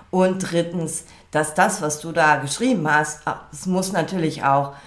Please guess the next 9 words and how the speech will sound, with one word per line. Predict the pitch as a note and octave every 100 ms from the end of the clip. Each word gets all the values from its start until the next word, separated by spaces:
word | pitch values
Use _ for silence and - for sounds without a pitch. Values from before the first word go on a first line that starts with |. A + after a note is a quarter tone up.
| - -
relevant | D#3 D#3+ D#3 D3+ D#3+ F3+
sein | F3+ D#3 D3 D3+
für | D3+ - F3+
deine | E3+ C#3+ C#3+
LeserInnen, | C3+ D3+ F#3 F3+ E3 D#3+ - F3 E3+ E3+ E3+ - -
für | - F3
deine | E3 D3 C#3+ C#3
Zielgruppe. | - F#3+ - A#2+ B2 A2+ - - -
So, | D3 B2